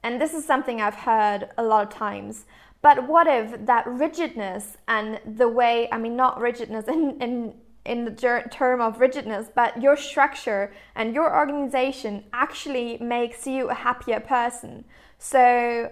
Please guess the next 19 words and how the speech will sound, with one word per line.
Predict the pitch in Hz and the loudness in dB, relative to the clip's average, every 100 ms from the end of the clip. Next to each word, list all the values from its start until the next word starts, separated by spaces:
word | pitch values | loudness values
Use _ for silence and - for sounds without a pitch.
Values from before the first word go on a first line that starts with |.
| - | -8
what | 254 285 294 | 2 4 6
if | 294 285 | 4 4
all | 262 254 | 2 4
those | 240 233 | 0 -2
things | - 254 226 226 | 0 0 -2 -6
actually | - 233 - - 240 | -6 -6 -6 -12 -10
contribute | 233 - 247 247 208 220 214 | -8 -4 -4 -4 -10 -10 -10
to | - | -8
your | 233 214 | -6 -2
mental | 220 247 277 240 | -2 -4 -4 -4
and | 220 | -4
physical | - 254 240 247 220 | -2 0 -2 -4 -4
well-being, | 214 220 220 247 240 190 208 - - - | 2 2 2 -2 -4 -4 -8 -14 -20 -10
and | 233 233 | -6 -2
you | 269 339 | 0 2
actually | 302 294 262 | 2 -2 -6
can | - 226 | -6 -8
show | 226 - 269 269 | -6 2 4 6
up | 247 226 | 4 0